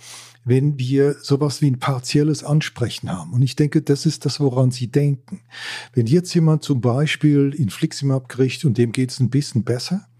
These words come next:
aber nicht gut, und das ist ja die typische Situation dieser sogenannten Response. Diese Response heißt ja nur, dem geht's nicht gut.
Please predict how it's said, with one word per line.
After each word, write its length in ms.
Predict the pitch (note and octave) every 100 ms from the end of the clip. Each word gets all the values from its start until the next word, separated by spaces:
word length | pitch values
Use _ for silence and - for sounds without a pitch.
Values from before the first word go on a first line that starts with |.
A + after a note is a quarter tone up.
| _ - -
aber 180 | C3 C3
nicht 180 | D#3 -
gut, 400 | D#3 - - - _ _ _ _ _ _ -
und 100 | C3+
das 140 | C3+
ist 120 | C3 C#3+
ja 60 |
die 220 | B2+ B2+
typische 540 | - G3 G3+ E3+ D3+ C#3
Situation 720 | - - C3 B2+ B2+ C#3 B2+
dieser 340 | A#2 - A#2 C3
sogenannten 580 | C#3+ C3 C3 A#2+ B2
Response. 760 | G#2+ A2+ - - A#2+ F2+ - - - - - - - -
Diese 260 | A#2+ B2
Response 580 | G#2+ G#2+ - C#3+ F3+ E3+
heißt 320 | D3 D3 -
ja 100 | C#3+
nur, 320 | B2 B2+ C#3+ D3
dem 180 | C3
geht's 320 | A#2+ B2 - B2+
nicht 260 | A2+ -
gut. 460 | - - _ -